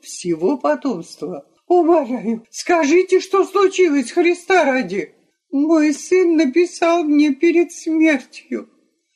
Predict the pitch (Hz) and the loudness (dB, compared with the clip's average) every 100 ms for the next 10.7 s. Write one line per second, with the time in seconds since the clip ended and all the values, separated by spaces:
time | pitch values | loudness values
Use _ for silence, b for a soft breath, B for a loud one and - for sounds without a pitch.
0 | _ - 165 170 - 180 170 185 190 - | _ -2 -2 -2 -8 -12 -4 -2 -2 -8
1 | 190 170 170 180 170 - 175 170 165 - | -10 -6 -2 -2 -4 -6 -4 -2 -4 -10
2 | _ _ 285 285 294 - - - 254 254 | _ _ -2 0 0 -4 -12 0 2 4
3 | 302 349 339 _ _ _ - 294 240 226 | 4 2 -2 _ _ _ -4 -2 0 0
4 | 269 247 247 214 240 247 233 - 214 214 | 0 2 0 0 -4 -2 -4 -2 -4 -4
5 | 220 - 285 285 - 214 220 196 208 262 | -6 -8 -6 -6 -8 -6 -4 -4 -4 -6
6 | 262 - - 151 151 151 - - - _ | -6 -14 -12 -6 -6 -6 -14 -16 -20 _
7 | _ _ _ _ _ 302 339 339 349 349 | _ _ _ _ _ 2 2 4 2 2
8 | 339 320 311 311 277 220 262 277 311 302 | 2 0 0 0 0 0 0 0 0 0
9 | 320 359 349 294 262 302 311 349 349 349 | 2 2 0 2 2 2 2 0 0 0
10 | 320 262 311 233 208 233 | 0 0 0 0 -2 -4